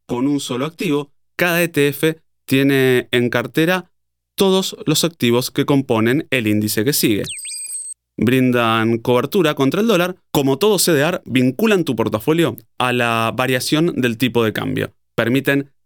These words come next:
ser parte de sectores que tienen baja o nula exposición desde Argentina, como el de tecnologías disruptivas, empresas de pequeña capitalización bursátil o mercados emergentes.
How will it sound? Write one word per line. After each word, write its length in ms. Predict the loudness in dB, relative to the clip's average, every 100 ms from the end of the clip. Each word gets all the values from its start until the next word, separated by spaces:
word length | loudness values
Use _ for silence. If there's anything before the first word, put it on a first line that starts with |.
| -6
ser 280 | -2 -2 0
parte 280 | -4 0
de 40 | -2
sectores 460 | -2 -4 -2 -2
que 140 | -2 0
tienen 320 | 2 2 2
baja 400 | -2 -2 -6 -4 0
o 120 | 2
nula 220 | 4 2
exposición 800 | 0 -4 -2 0 2 2 2 2
desde 160 | 2 -2
Argentina, 640 | 0 0 2 0 0 _ _ -2
como 260 | 2 4
el 140 | 2 2
de 240 | 2 0
tecnologías 880 | -2 0 0 0 0 2 2 -2 -2
disruptivas, 840 | -2 -2 -2 0 2 2 0 -4 _ _ -6
empresas 480 | -2 0 0 0 0
de 100 | 0
pequeña 800 | 0 0 0 0 0 0 -2 -2
capitalización 640 | -2 -2 -2 -2 0 0
bursátil 560 | 0 0 0 0 -2 _ _
o 120 | 0
mercados 600 | 2 0 0 0 0 -2 -12 _ -4
emergentes. 720 | 0 0 -2 -4 -4 -4 -10